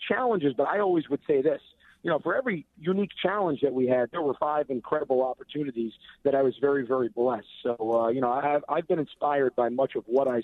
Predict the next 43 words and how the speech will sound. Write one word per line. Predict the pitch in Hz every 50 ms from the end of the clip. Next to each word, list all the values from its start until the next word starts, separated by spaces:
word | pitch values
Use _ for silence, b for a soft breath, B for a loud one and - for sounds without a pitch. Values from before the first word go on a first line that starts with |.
| - -
saw | 120 113 113 113 104 b b b b b b _ -
growing | 131 147 139 135 127 120 127
up. | 131 143 - -
And, | 135 135 131
and | 151 151
it's | 156 - -
the | 160 - -
same | 214 233 233
belief | 185 214 208 233 233 190 -
that | 202 196
I | 175
have | 170 180 175 180 165
in | 165 165
New | 175 185
York | 180 175 175 165 - - -
State | - 214 285 226 - - b b b b b _
that | 175 165
my | 156 156 147 - -
father | - - 170 175 170 156 120
had | 120 151 165 160 156
in | 156 151
New | 151 151
York | 156 151 156 151 143 - - -
City | - 196 - - 277 247 - -
in | 156 160 160
the | 151
nineties | 156 165 185 226 269 - 143 240 226 -
when, | 131 131
when | - 143 139 139 -
he | - 135 - _ _ -
thought | - 156 160 - -
that | -
it | - - -
was | 127 - -
not | - - - -
possible | - - - 190 - - - - 120 107 - b b b b
to | - 147
govern | - 143 147 135 135 139 135
New | 139
York | 135 139 139 131 123 -
City. | - 156 147 127 104 117
As | - - - - 160 147
we're | 156 160